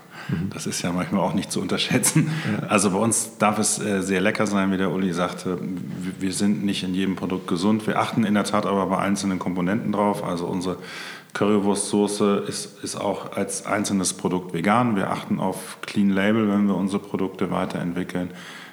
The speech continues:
Speaker 2: Wir ach-, achten auf No Waste und andere Geschichten, die, äh, auch nicht zu vernachlässigen sind und wo es jetzt ja auch immer mehr Regularien gibt, das entsprechend umzusetzen. Aber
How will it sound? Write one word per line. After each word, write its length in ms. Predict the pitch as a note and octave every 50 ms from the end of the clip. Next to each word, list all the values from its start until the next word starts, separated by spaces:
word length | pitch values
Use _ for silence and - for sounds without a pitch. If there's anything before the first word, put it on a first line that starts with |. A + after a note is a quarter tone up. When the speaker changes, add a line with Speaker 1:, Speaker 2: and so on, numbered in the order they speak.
| - -
Speaker 2:
Wir 180 | - G2 G2 G#2+
ach-, 180 | A2+ - - - - - -
achten 300 | - F#2+ - - - G#2
auf 300 | - G2 F2 - - -
No 300 | - G#2 G#2 G#2 G2+ G2+ G2
Waste 380 | G#2 G#2+ A#2+ A#2+ - - -
und 100 | - G#2
andere 300 | G2+ A2+ A2+ A2+ A2 G#2+
Geschichten, 540 | G#2+ A2 - - - G#2 - - - A2 G2+
die, 380 | - G#2 G2+ G2+ G2+ G2+ G2+ -
äh, 280 | - G2+ - - -
auch 140 | - G#2 G2
nicht 180 | G#2 G#2+ G2+ -
zu 120 | - A2+
vernachlässigen 760 | G2+ - G#2+ G#2 G#2 G2+ G2 - G2+ G2+ G2+ - - G#2 G#2 G2+
sind 240 | G2 G2+ G2+ G2+ -
und 180 | - F#2+ F2+
wo 80 | G2 F#2+
es 120 | G2 -
jetzt 200 | - - - - -
ja 60 | -
auch 240 | - G2 F2+ - - - - - - - - - - - - - - - - - -
immer 260 | - A2+ A2+ A2 G#2 G2+
mehr 540 | G2 G2 G2+ G#2+ A2 A2 G#2+ G#2+ G#2 G2 - - -
Regularien 840 | A2 G#2 A2 A2 G#2+ G#2 G2 G#2 G#2 G#2+ G#2 G#2+ G#2 G2+ G2+ G2+ G2
gibt, 400 | G2+ G#2+ G#2+ G#2+ - - - - - - -
das 260 | - F#2+ F#2+ - -
entsprechend 480 | - - - - - - G2 F#2+ F#2 -
umzusetzen. 720 | - G2 G#2 G#2 - G2 F2+ F#2 F#2 F2+ - - - - -
Aber 380 | - E2+ E2 E2+ E2 D#2+ -